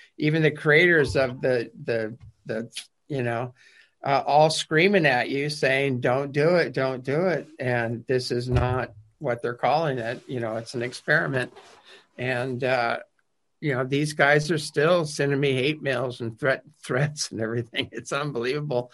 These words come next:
And I just say, "Thank you for establishing your ignorance and your character," you know?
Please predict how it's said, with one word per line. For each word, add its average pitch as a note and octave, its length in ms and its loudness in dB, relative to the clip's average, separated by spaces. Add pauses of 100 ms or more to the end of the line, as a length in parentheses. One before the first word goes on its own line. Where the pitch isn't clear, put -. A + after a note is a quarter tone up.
(380)
And C#3+ 120 0
I D#3 120 6
just A3 220 0
say, F3 160 6
"Thank E3 300 2
you F3+ 80 8
for E3 200 4
establishing C#3+ 840 2
your C3 260 2
ignorance C3 460 -2
and B2 180 0
your B2 120 0
character," C3 600 -2
you A2 140 -2
know? B2 260 -6